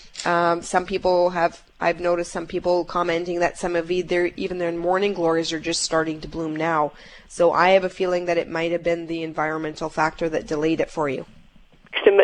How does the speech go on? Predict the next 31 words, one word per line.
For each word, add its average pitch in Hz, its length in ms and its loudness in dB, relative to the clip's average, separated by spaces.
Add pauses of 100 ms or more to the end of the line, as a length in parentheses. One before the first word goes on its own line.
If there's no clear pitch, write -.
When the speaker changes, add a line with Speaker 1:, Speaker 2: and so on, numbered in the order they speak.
Speaker 2:
the, 190 380 6
uh, - 100 -12
morning 220 300 8
glories 185 420 6 (100)
at 160 120 2
the 175 100 6
other 190 180 4
end 190 220 6
of 143 100 2
the 151 80 -2 (100)
same 220 200 4
fence, - 320 2 (720)
Speaker 1:
Yeah. 190 180 6
Speaker 2:
about - 220 -16
twenty, 190 220 4 (480)
ten, 190 240 4
fifteen 240 360 4
feet 214 240 0 (200)
further 180 320 4
down, 170 320 4 (400)
they're, 180 180 4
they're 165 260 6
blooming 180 420 2
and 151 100 0
they're, 151 140 4
Speaker 1:
They're 185 260 -2
Speaker 2:
they're 139 120 2
Speaker 1:
blooming. 180 220 4
Speaker 2:
nice. - 80 -6 (600)
Speaker 1:
Okay. 185 380 -4 (380)
Well, 214 320 4